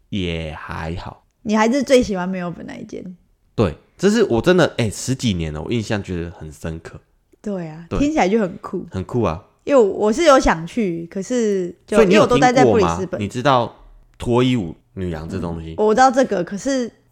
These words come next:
Speaker 2: 就一直都没有机会去见识。我们顶多去酒吧里面喝酒，然后跳个舞就回家。
Speaker 1: 对啊，因为 pub 很无聊啦，就是，
Speaker 2: 对啊，
Speaker 1: 对，
Speaker 2: 因为就自己玩自己。
Speaker 1: 就这样子啊。对，对，对。
Speaker 2: 可是因为我不知道他所谓的就是脱衣舞，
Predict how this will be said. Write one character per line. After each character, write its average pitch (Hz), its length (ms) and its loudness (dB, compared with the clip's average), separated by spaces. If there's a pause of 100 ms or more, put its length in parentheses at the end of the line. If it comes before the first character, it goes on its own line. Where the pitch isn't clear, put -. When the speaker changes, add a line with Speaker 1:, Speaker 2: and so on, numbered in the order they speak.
Speaker 2:
就 254 280 2
一 277 100 -2
直 202 100 -4
都 208 160 0
没 208 80 -2
有 180 140 -6
机 175 260 -8
会 185 220 -4
去 - 420 -12 (100)
见 180 300 -2
识。 - 340 -10 (440)
我 214 80 -4
们 233 100 4
顶 240 140 4
多 269 80 8
去 339 100 6
酒 196 140 0
吧 196 160 4
里 180 40 -2
面 185 160 -6
喝 180 200 -6
酒， - 320 -10
然 185 100 -6
后 185 60 -4
跳 240 160 -6
个 190 80 -6
舞 - 80 -8
就 185 120 -8
回 180 180 -8
家。 - 260 -12
Speaker 1:
对 170 120 6
啊， 117 280 2
因 175 80 2
为 208 100 0 (100)
pub 123 360 0 (160)
很 85 240 -8
无 98 80 -2
聊 95 220 -4
啦， - 200 -14 (100)
就 - 120 -8
是， 226 40 2
Speaker 2:
对 202 120 2
啊， 175 160 -6
Speaker 1:
对， 175 200 -2
Speaker 2:
因 311 80 2
为 - 120 2
就 - 80 2
自 - 100 2
己 226 100 -2
玩 180 220 -2
自 220 140 -2
己。 - 360 -12
Speaker 1:
就 - 120 -4
这 135 60 -8
样 - 20 -8
子 60 60 -8
啊。 - 100 -14
对， - 100 -16
对， - 0 -
对。 - 100 -18
Speaker 2:
可 226 160 -2
是 339 60 4
因 359 80 0
为 339 340 0 (280)
我 233 180 0
不 277 80 0
知 370 40 0
道 381 200 8
他 339 160 0
所 226 220 0
谓 226 200 4
的 180 520 2
就 277 120 4
是 262 140 2
脱 233 240 4
衣 226 160 2
舞， 202 260 -2